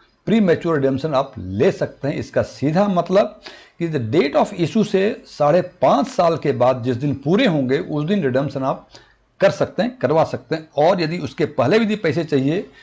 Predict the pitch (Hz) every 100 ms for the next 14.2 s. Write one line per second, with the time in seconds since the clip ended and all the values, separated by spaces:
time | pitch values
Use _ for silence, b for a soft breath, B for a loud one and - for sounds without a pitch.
0 | b _ - - 170 - - 151 214 226
1 | 175 190 175 185 - B B 123 127 139
2 | 175 220 202 160 160 233 196 180 180 190
3 | 175 156 156 - 156 214 208 160 160 113
4 | 143 165 156 143 131 151 165 143 135 123
5 | 127 131 113 139 190 139 180 - _ B
6 | B B B B - - 113 - 127 208
7 | - 156 - 160 147 143 175 262 - 98
8 | 101 185 165 147 226 254 139 - 185 240
9 | - - b b b _ - 165 220 196
10 | 214 285 - _ - 143 123 147 254 -
11 | 208 208 208 202 208 254 170 160 220 -
12 | 151 277 208 185 180 180 208 214 147 139
13 | 208 180 170 - 160 202 175 160 - 131
14 | 180 285